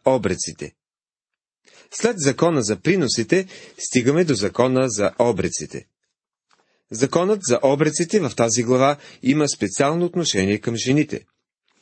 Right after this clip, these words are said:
Видяхме, че на жените им бе дадено правото да изискват своето наследство. Сега научаваме, че те също имат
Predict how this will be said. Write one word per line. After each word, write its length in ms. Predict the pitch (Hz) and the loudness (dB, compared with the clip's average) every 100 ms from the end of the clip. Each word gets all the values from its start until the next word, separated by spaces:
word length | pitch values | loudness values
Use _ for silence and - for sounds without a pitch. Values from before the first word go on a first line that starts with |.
| _ - - | _ -20 -4
Видяхме, 420 | 107 113 113 180 | 0 0 2 0
че 300 | 147 123 - | 2 0 0
на 160 | 120 120 | -2 -2
жените 380 | 113 131 156 165 | 0 -2 2 2
им 140 | 147 | 2
бе 160 | 110 127 | 0 0
дадено 460 | 120 123 135 139 | 0 2 0 -2
правото 400 | - 123 131 127 | 0 0 0 -2
да 120 | 165 123 | 0 0
изискват 460 | 104 131 - 156 - | 0 -2 -4 -6 -6
своето 500 | - 104 98 117 139 | 0 2 2 0 -2
наследство. 720 | 143 - 190 - - 76 - _ _ _ _ _ _ _ _ | -2 0 -2 -4 -8 -10 -12 _ _ _ _ _ _ _ _
Сега 340 | - 147 156 | -2 2 2
научаваме, 680 | 160 131 - 113 110 135 190 - - _ - | 2 2 4 2 4 2 0 -4 -20 _ -4
че 120 | 139 | 0
те 100 | 165 160 | 2 2
също 380 | 175 185 214 196 | 0 2 2 2
имат 500 | 127 120 131 143 - | 0 2 2 0 -8